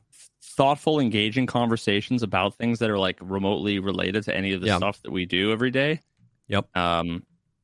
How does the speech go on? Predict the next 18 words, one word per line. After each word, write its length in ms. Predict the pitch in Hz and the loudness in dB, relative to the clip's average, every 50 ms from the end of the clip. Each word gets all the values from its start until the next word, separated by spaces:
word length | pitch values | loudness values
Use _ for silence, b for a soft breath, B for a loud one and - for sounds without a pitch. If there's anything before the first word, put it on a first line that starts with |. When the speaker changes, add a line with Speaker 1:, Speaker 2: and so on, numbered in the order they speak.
| _ - | _ -4
Speaker 1:
that 180 | 107 98 92 92 | -2 0 0 2
are, 140 | 90 90 | 2 0
like, 320 | 87 87 87 90 - _ _ _ _ _ _ _ | 2 0 0 -2 -2 _ _ _ _ _ _ _
even 220 | - 104 98 104 90 | -4 -2 -2 0 -2
a 60 | 82 | -2
little 260 | 85 87 92 95 110 | -2 -2 0 0 0
controversial. 800 | 117 - 131 139 143 - 139 143 147 151 156 - 156 156 170 175 _ _ _ _ _ _ _ - | -2 -2 -4 -4 -4 -4 -4 -4 -4 -4 -4 -4 -4 -4 -6 -6 _ _ _ _ _ _ _ -6
Speaker 2:
Yep. 140 | 107 101 92 | -2 0 0
Speaker 1:
I 40 | |
don't 80 | 95 90 | 0 -2
know, 120 | 87 87 | -6 -8
it's 80 | 87 - | -10 -8
just, 240 | - - - - - | -8 -8 -8 -4 -2
like, 300 | 101 95 92 - - _ - | -2 -2 -2 -4 -8 _ -14
it, 120 | - - _ _ _ _ _ - | -14 -14 _ _ _ _ _ 0
Speaker 2:
Dude, 220 | 139 147 131 113 | 4 4 4 4
Speaker 1:
it, 100 | 110 - - | 2 -2 -2
it, 140 | - 98 - | -2 -2 -2